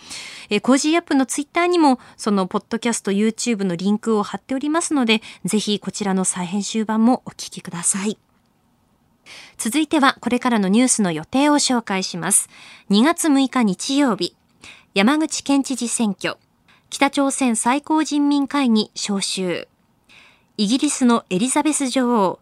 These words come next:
即位七十年、二月七日月曜日、北方領土の日、十二月の景気動向指数発表、二月八日火曜日、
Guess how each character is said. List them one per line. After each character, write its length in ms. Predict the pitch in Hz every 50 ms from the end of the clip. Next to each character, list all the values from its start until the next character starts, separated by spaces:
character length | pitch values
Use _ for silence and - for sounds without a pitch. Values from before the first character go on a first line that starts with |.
| _
即 360 | - - - 269 - - 220 214
位 160 | 220 - - _
七 300 | 180 175 170 185 233 277
十 260 | 269 - - 262 233 190
年、 180 | 165 156 117 - - _ _ _ _ _ _ _ _ _ _ _ _ _ - - - - _ _ _ _ _
二 160 | 190 202 214
月 260 | 269 311 320 - - 311
七 260 | 302 294 285 294 277
日 140 | - 269 220
月 300 | - 190 - - - 277
曜 200 | 277 269 240 185
日、 200 | 185 180 - _ _ _ _ _ -
北 160 | - 196 180 - _
方 180 | - 285 294 294
領 220 | 269 285 277 269
土 100 | - 220
の 100 | 196 185
日、 300 | 175 - - 185 - - _ _ _ _ _ _ _ _ _ _ -
十 220 | 180 170 214 247 277
二 140 | 285 285
月 220 | 277 285 269 - 254
の 100 | 240 226
景 200 | - 240 277 285
気 140 | - 294 262
動 180 | 294 294 285
向 200 | 285 - 285 277
指 140 | 269 - 269
数 220 | - - 269 240 208
発 240 | 175 - - - _ _ -
表、 360 | 214 190 175 170 156 - - - _ _ _ _ _ _ _ _ _ _ _ _ _ _ -
二 160 | 190 202 214
月 280 | 262 311 302 - - 285
八 200 | 285 285 277 -
日 140 | - 247
火 140 | - - 233 233
曜 220 | 247 262 247 220
日、 220 | - 170 170 -